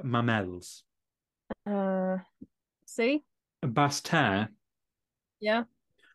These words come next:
Speaker 1: So two of them have terre in.
Speaker 2: Mm.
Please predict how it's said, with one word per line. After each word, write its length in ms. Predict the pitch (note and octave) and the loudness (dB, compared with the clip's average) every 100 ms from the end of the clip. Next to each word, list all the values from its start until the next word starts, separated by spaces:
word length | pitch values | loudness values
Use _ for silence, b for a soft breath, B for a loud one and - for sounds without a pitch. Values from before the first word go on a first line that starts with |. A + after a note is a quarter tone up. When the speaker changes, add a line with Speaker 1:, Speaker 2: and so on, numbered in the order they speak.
| b | b
Speaker 1:
So 140 | - | -4
two 240 | - - A#3+ | 0 4 4
of 80 | G3 | 6
them 140 | G#3+ | 6
have 200 | F3 G3 | 4 0
terre 560 | - - C#3 G#2 F#2 G2+ _ _ - | -2 0 2 2 -2 -10 _ _ -8
in. 360 | A#2 F#2 F#2+ G2 | -6 -4 -8 -6
Speaker 2:
Mm. 240 | G#3 F3+ | -6 -2